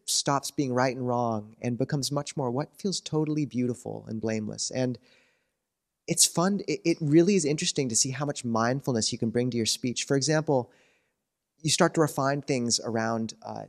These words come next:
speaking to impermanence. So instead of saying, "I'll see you at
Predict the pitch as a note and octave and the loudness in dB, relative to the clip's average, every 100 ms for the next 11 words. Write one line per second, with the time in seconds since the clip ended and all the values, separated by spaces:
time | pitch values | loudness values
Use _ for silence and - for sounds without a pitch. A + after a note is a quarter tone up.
0 | _ - - C#3+ C#3+ B2 A#2+ A2+ C3+ C3 | _ -2 0 0 0 0 0 -2 -4 -2
1 | A#2+ G2 - C3 B2 D3 C#3 - A#2+ G#2+ | -2 0 2 2 2 2 0 0 0 0
2 | A3+ - D3 C#3 B2 | 0 0 2 2 2